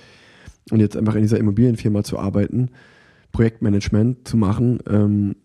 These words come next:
dann da zu studieren, da zu arbeiten.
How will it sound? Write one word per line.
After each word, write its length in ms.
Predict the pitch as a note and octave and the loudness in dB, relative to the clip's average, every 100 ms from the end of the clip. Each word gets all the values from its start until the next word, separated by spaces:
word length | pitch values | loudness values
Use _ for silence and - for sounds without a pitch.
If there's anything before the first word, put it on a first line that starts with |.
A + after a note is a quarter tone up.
| _ _ | _ _
dann 200 | F#2+ G#2 | -4 -2
da 120 | G#2+ | -2
zu 140 | - | -2
studieren, 680 | G#2+ A2+ A2 A#2+ B2+ B2 A2+ - | 0 0 2 4 4 2 -2 -10
da 160 | - G2 | -14 -14
zu 180 | - - | -10 -8
arbeiten. 640 | A2 A#2 A2+ G#2 G#2+ A#2 | -6 -2 -2 -2 -2 -2